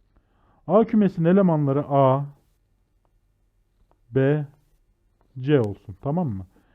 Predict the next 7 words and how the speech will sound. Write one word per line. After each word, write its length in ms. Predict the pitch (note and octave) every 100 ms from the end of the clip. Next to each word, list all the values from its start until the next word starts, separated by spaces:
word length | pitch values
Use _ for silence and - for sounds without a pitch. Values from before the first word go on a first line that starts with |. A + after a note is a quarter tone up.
| _ -
B 140 | C3 A#3
kümesinin 400 | G#3 F#3+ E3+ E3+
elemanları 580 | G3+ F3+ D3+ D3 D3
bir, 280 | C#3+ D3 C#3+ _ _ _ _ _ _ _ _ _ _ -
iki, 440 | C#3 - D#3 D#3 - _ _ _ _ _ _ _ _ _ _ _ -
üç 200 | F#3 -
olsun. 480 | E3+ E3 E3+ E3+